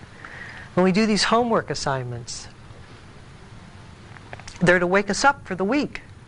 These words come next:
to give us some focus for the week. This isn't, uh, an hour of church we're coming to.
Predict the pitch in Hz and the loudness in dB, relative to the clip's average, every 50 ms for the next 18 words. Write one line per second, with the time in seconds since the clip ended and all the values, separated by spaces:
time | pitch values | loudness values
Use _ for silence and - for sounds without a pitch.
0 | - - - - - - - - - - - - - 165 147 - 214 208 202 202 | -20 -20 -20 -20 -20 -20 -20 -20 -20 -20 -16 -6 -4 -4 2 2 2 4 4 2
1 | - - - - - 202 185 - - 214 220 247 - - - - - - 180 170 | 0 0 2 4 4 2 2 2 0 0 0 0 0 -4 -6 -4 -2 -2 -2 0
2 | 185 196 233 262 226 - - - - - - - - - - - - - - - | 0 0 2 0 -2 -4 -6 -10 -14 -14 -16 -18 -20 -20 -20 -20 -20 -20 -20 -20
3 | - - - - - - - - - - - - - - - - - - - - | -20 -20 -20 -20 -20 -20 -20 -20 -18 -18 -18 -18 -16 -16 -16 -16 -16 -16 -16 -16
4 | - - - - - - - - - - - - - - - - - - - - | -18 -18 -18 -18 -18 -18 -20 -20 -18 -18 -18 -18 -18 -18 -18 -20 -20 -20 -20 -20
5 | - - - - - - - - - - - 151 - - 233 - 220 196 180 - | -20 -20 -20 -20 -20 -20 -20 -20 -18 -10 -2 2 2 4 4 4 4 2 2 4
6 | - 160 156 151 147 143 139 - - - - - - - - - - - - - | 4 4 6 4 2 2 -2 -6 -14 -20 -20 -20 -20 -20 -20 -20 -20 -16 -6 -4
7 | 151 151 165 175 180 175 170 165 156 151 143 131 113 - - - - 269 233 165 | 0 2 4 4 6 4 4 4 2 0 0 -2 -4 -4 0 2 4 4 4 4
8 | - - - 147 - - 160 143 139 131 - - 135 127 127 143 160 | 2 -2 -6 -4 -2 -2 -2 -2 -2 -4 -6 -4 -4 -2 -2 -2 -4